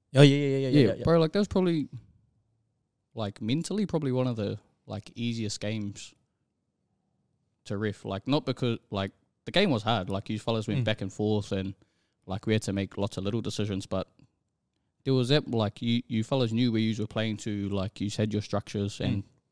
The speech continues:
Speaker 2: like, as much as there's, like, a little bit of off-the-cuff footy, like, it's just, it's easier to ref when, like, you know they're gonna, like, like, they're gonna set to a tram line and then, you know, shift back to the open or,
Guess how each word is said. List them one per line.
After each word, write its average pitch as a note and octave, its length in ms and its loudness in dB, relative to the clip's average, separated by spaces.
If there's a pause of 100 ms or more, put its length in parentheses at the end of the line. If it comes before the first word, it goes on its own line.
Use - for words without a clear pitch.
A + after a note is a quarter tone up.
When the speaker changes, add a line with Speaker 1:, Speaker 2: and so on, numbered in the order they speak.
(160)
Speaker 2:
like, G2+ 180 -6
as G#2+ 80 -4
much B2 200 -2
as G#2+ 100 -4
there's, G2+ 280 -2 (680)
like, G#2 160 -10
a G#2 40 -2
little G#2 200 0
bit G2 100 -2
of G2 100 -2
off-the-cuff - 460 -6
footy, G#2 300 -4 (560)
like, G#2 180 -6
it's A#2+ 100 -4
just, D3+ 200 -2
it's G#2+ 260 -4
easier D3 280 0
to A#2+ 80 0
ref A2+ 300 -2
when, G2+ 320 -2 (160)
like, G2 220 -10
you G2+ 100 -4
know G#2+ 160 0
they're G2+ 140 0
gonna, G2 260 -4
like, G2+ 360 -8
like, G#2 160 -10
they're A2 100 -6
gonna G2+ 140 -2
set - 200 -4
to G2+ 120 -4
a G2 40 -4
tram G2+ 260 -2
line G2 240 -2
and G2 140 -2
then, G2 240 0
you G2+ 80 -6
know, F#2+ 100 -2
shift - 300 -6
back G2+ 180 -4
to - 120 -6
the G2 140 -4
open G2+ 360 -2
or, F#2+ 200 0